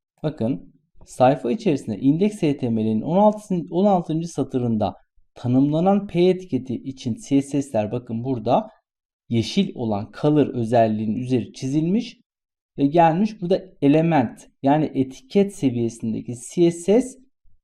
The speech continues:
buradaki C S S kodunu ezmiş ve etkin olan şu anda sarı.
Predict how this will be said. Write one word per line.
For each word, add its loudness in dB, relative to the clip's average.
buradaki 2
C -4
S -4
S -10
kodunu -2
ezmiş -6
ve -4
etkin -4
olan 4
şu -2
anda 0
sarı. -6